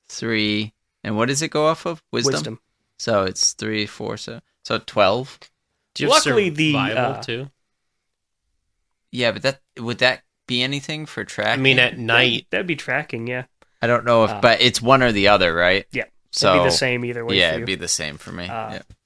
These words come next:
Speaker 2: luckily, his blood-curdling screams of terror give away where he ran down the
Speaker 1: <laughs>
Speaker 2: road.
Speaker 1: Okay. I will, uh, transform into a, I think it's a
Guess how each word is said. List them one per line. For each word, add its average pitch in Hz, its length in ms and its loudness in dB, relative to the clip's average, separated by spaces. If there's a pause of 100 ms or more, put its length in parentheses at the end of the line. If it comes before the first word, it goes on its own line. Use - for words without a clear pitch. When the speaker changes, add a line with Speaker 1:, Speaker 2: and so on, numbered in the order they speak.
(360)
Speaker 2:
luckily, 247 340 -2
his 156 220 0
blood-curdling 170 720 -2
screams 156 420 -2
of 120 140 -12
terror 165 360 0
give 147 180 -4
away 151 280 -2
where 139 160 -2
he 135 180 -2
ran 131 320 -2
down 123 220 -4
the 214 120 4
Speaker 1:
<laughs> - 0 -
Speaker 2:
road. 123 360 -6 (420)
Speaker 1:
Okay. 98 400 2 (220)
I 104 180 2
will, 107 400 2
uh, 92 420 4 (1300)
transform 104 840 -2
into 101 420 -2
a, 85 180 2 (500)
I 95 120 -4
think 110 180 -10
it's 113 160 -6
a 87 160 -6